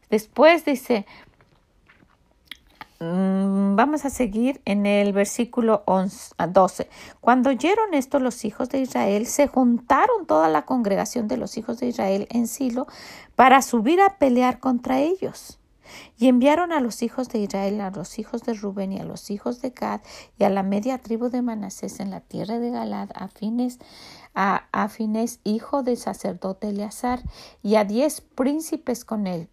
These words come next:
un príncipe por, por cada pater-, por cada,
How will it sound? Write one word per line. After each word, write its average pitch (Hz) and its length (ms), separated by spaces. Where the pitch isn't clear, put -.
un 202 180
príncipe 277 480
por, 247 180
por - 260
cada 294 520
pater-, 220 560
por 202 160
cada, 311 400